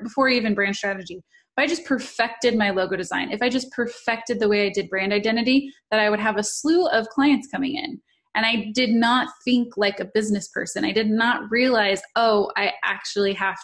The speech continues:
to do marketing. I actually have to build relationships. I didn't put any of my time into that until I met my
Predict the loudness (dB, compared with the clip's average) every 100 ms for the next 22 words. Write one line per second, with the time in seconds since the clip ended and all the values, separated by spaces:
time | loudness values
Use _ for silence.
0 | -4 0 0 -2 -4 -4 -6 -8 -8 -6
1 | -4 -2 -4 -6 -8 -6 -4 -6 -4 -4
2 | -2 -4 -2 -2 -2 -2 -6 -6 -4 -4
3 | -8 -20 -20 -18 -4 -2 0 0 0 0
4 | 4 4 4 0 0 0 2 4 2 2
5 | 2 0 2 0 2 0 2 2 2 0
6 | -2 -4